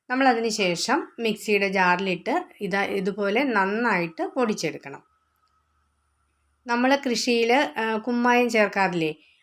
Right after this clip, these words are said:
നമ്മൾ നടുന്ന സമയത്ത് കുമ്മായം ചേർത്ത മൺ-, മണ്ണിലാണ് നടുന്നത്. പിന്നെ നമ്മൾ മാസത്തിൽ ഒ-, ഒരു പ്രാവശ്യമെങ്കിലും കുമ്മായം ചേർത്ത് കൊടുക്കാറുണ്ട്. നമ്മുടെ മുട്ടത്തോടിലുണ്ടല്ലോ,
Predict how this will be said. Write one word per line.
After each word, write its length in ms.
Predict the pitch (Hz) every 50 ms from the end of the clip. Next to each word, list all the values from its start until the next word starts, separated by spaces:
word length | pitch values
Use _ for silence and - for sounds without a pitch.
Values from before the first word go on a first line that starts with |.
| _ _ _ _
നമ്മൾ 300 | 208 214 214 214 220 226
നടുന്ന 340 | 233 226 214 208 208 226 240
സമയത്ത് 640 | 240 240 233 214 208 202 208 196 - - 262 294 285
കുമ്മായം 460 | 233 208 202 202 202 202 208 208 208
ചേർത്ത 360 | 202 208 202 196 185 185 190 214
മൺ-, 460 | 208 196 190 185 190 196 196 196 202
മണ്ണിലാണ് 480 | 208 196 190 190 196 196 190 190 196
നടുന്നത്. 560 | 190 180 165 165 175 180 175 165 196 269 381 381 - - _ _ _ _ _ _
പിന്നെ 160 | 240 226 220
നമ്മൾ 220 | 220 220 220 226 226
മാസത്തിൽ 540 | 233 226 214 208 190 - 202 - 220 220
ഒ-, 160 | 214 208 208 208
ഒരു 160 | 208 220 208 220
പ്രാവശ്യമെങ്കിലും 840 | 214 220 208 190 185 190 185 - 214 202 190 190 190 190 226 285
കുമ്മായം 520 | 294 302 233 214 202 196 190 190 220 254
ചേർത്ത് 340 | 247 254 214 196 190 185 208
കൊടുക്കാറുണ്ട്. 520 | 190 175 160 - - 160 151 151 151 147 - - - _ _ _ _ _ 269
നമ്മുടെ 260 | 269 285 302 302 311
മുട്ടത്തോടിലുണ്ടല്ലോ, 1080 | 262 233 208 - 214 220 233 226 226 226 247 233 196 165 170 165 175 226 320 381 -